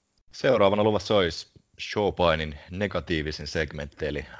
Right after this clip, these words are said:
Doctor No Show. Elikkä vankkumattomasta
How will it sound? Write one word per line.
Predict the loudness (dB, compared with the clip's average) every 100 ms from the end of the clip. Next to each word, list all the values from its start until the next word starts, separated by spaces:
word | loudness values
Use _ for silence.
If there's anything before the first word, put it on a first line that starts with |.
| -4
Doctor | 0 0 2 0 2
No | 2 0 -2 -2
Show. | 0 0 0 -4 _ _ _ _ _ _ _ _ _ _ _ _ _
Elikkä | 2 2 -2 2 2 2 -10 -6 -2
vankkumattomasta | -2 0 -2 -2 -4 -4 -6